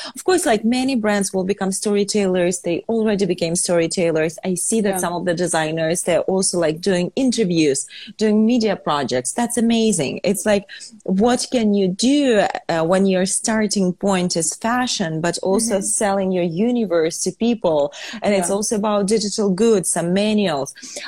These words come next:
Speaker 1: Ah, and of course, fashion, like, if s-, talking about certain categories, so definitely the, um, loungewear, something that
Speaker 2: Mm-hmm.
Speaker 1: we wear at home,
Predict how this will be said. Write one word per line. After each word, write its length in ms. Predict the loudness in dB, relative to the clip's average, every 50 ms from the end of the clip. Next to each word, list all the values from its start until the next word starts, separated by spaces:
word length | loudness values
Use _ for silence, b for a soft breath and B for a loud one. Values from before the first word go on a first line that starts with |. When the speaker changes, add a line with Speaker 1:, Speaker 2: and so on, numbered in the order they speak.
| B -4
Speaker 1:
Ah, 180 | -2 0 2 2
and 120 | 2 0
of 140 | -2 -4 -4
course, 300 | -2 -2 0 0 -2 -2
fashion, 380 | -2 -4 -4 -2 -2 -2 0
like, 180 | 0 0 0 0
if 100 | -2 -2
s-, 240 | -2 -6 -6 -8 -4 -2
talking 340 | -2 -2 -2 -2 -4 -4 -2
about 340 | -2 0 0 0 -2 -2 -2
certain 400 | -2 0 0 0 0 0 -2 -2
categories, 800 | -2 -2 -2 -2 -2 -2 -2 0 0 0 0 0 -2 -4 -6 -6 B B B B -14 -8
so 200 | -2 0 0 2
definitely 680 | 2 0 -2 -2 -2 -4 -4 -2 -2 -2 0 0 0 0
the, 340 | 2 2 2 4 4 2 2
um, 180 | 0 -4 -6 -8 -6
loungewear, 800 | -4 -2 0 2 2 2 2 2 0 0 0 0 -2 -4 -6 -6 -6 -4
something 360 | -2 0 2 2 4 4 4
that 120 | 4 2
Speaker 2:
Mm-hmm. 80 | 2 0
Speaker 1:
we 60 | 2
wear 180 | 2 4 4 4
at 140 | 4 2
home, 420 | 0 0 0 2 2 2 2 2